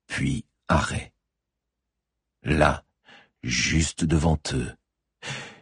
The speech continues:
une épaisseur de métal les séparait de l'individu. Au ralenti, les portes s'ouvrirent. Quand l'intérieur se dévoila,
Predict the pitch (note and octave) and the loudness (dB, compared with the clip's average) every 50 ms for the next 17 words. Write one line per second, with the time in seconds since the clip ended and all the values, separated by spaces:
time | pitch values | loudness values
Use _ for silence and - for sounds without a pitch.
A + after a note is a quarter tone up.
0 | _ _ _ - D#2+ D#2+ E2 F#2 F#2+ - - G#2+ F2+ - - - F#2 F2 D#2 C#2+ | _ _ _ 4 6 8 8 8 6 6 4 2 2 4 2 2 2 2 4 4
1 | D2+ D2+ D2+ D2 _ - D#2 C#2+ C#2 C#2+ C#2+ C#2 - - - D#2+ - - D2+ C#2 | 4 2 2 2 _ 2 2 4 4 2 2 0 -2 -2 -2 -2 0 2 0 0
2 | C2+ C#2+ C#2 C2 C2+ C2 C#2 D2+ C#2 - C2+ B1 B1 A#1+ A1+ A1+ A1+ A1+ A#1 A1 | 0 -2 -2 -2 0 0 0 0 -2 -2 -4 -4 -4 -6 -4 -6 -6 -6 -8 -12
3 | _ _ _ _ _ _ _ _ _ _ _ _ _ _ _ _ _ _ _ _ | _ _ _ _ _ _ _ _ _ _ _ _ _ _ _ _ _ _ _ _
4 | _ _ _ _ _ _ - D2+ C2+ F2 F#2 G2 G2 E2 - - - F2 D#2 C#2+ | _ _ _ _ _ _ -2 0 2 2 2 4 2 2 0 -2 0 0 0 -2
5 | _ - F2 C#2+ - - - D2+ - - E2+ D2 B1+ B1+ C2 B1+ A#1+ A#1+ - - | _ -4 -4 -4 -4 -8 -6 -6 -4 -4 -4 -4 -4 -4 -4 -4 -4 -6 -8 -12
6 | - _ _ _ _ _ _ _ _ _ _ _ _ _ _ _ _ _ _ _ | -18 _ _ _ _ _ _ _ _ _ _ _ _ _ _ _ _ _ _ _
7 | _ _ _ _ _ - - C#2 C#2+ D2+ D#2 - - D#2+ D#2 D#2+ D#2+ D#2+ D#2+ D2+ | _ _ _ _ _ -2 0 4 4 4 2 2 2 2 4 4 6 6 6 4
8 | D2+ - - - D2+ C#2 C#2+ D2+ B1+ C#2 B1+ B1+ C2 B1+ B1+ - | 4 2 -2 -4 -2 0 0 0 0 0 0 2 2 0 -2 -4